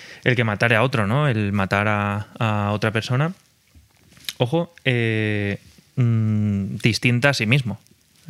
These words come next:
decir, distinta al autor, ¿vale? Eh, esto implica ya, de entrada, pues, que el suicidio no,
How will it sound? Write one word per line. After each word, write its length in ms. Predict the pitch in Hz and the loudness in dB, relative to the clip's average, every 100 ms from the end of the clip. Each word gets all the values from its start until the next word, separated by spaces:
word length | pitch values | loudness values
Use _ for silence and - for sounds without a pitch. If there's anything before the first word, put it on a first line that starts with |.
| 127 | -6
decir, 120 | 107 | -4
distinta 340 | 104 - 104 | -4 -4 -2
al 60 | 120 | -2
autor, 280 | 98 101 95 - _ - | -2 -4 -6 -10 _ -14
¿vale? 260 | 135 104 139 - | -6 -6 -6 -8
Eh, 300 | 107 101 98 | -6 -4 -4
esto 160 | 101 117 | -4 -4
implica 340 | 110 120 127 | -2 0 2
ya, 240 | 117 143 190 - - - - - | 0 -2 -6 -16 -18 -18 -18 -8
de 140 | 127 123 | 0 0
entrada, 420 | 120 127 139 165 | 2 2 0 -2
pues, 180 | - - | -6 -4
que 60 | |
el 60 | 117 | -2
suicidio 460 | 117 104 110 123 135 | -2 -2 0 0 0
no, 580 | 123 113 104 98 98 | 0 0 -2 -2 -4